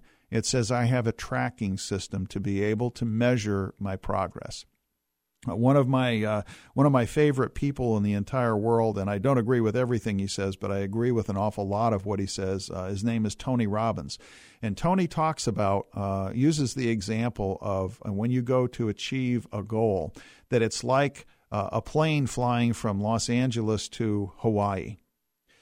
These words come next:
And he said, you know, the plane takes off, and he said, "Do you realize that on that flight to Hawaii, that plane is off course ninety-five percent of the time?" And that's why they have an autopilot, because the autopilot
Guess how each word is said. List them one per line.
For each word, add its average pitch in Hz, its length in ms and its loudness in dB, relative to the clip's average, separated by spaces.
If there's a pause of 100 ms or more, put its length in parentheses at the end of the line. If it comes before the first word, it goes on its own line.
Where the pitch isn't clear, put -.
(200)
And 113 180 0
he 117 60 4
said, 135 260 2
you 123 60 4
know, 117 80 4
the 113 100 -2
plane 151 400 -2 (100)
takes 170 300 -2
off, 101 400 -2 (160)
and 123 120 0
he 131 40 2
said, 139 220 2
"Do 131 40 2
you 131 120 2
realize 156 480 2
that 117 140 0
on 165 240 0
that 156 200 -4
flight 147 360 -4
to 127 120 -4
Hawaii, 117 380 0
that 107 240 -4
plane 135 420 0
is 101 380 -4
off 123 300 -2
course 113 540 0 (360)
ninety-five 135 760 2
percent 117 380 -2
of 98 60 -2
the 101 80 -4
time?" - 400 -8 (500)
And 113 160 0
that's 135 240 0
why 135 200 4
they 123 180 2
have 120 300 2
an 107 140 -4
autopilot, 104 800 -2
because 107 340 -4
the 101 100 -2
autopilot 127 760 0